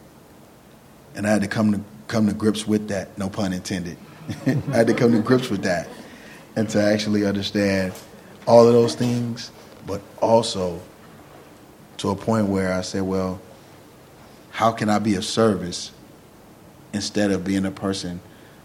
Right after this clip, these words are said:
that's out there taking or out there hurting other people?" Because as a matter of fact, there's another, another term that we,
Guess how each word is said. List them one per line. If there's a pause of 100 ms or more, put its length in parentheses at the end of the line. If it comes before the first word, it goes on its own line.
(120)
that's
out
there
taking (400)
or
out
there
hurting
other
people?" (960)
Because
as
a
matter
of
fact,
there's
another, (240)
another
term
that
we,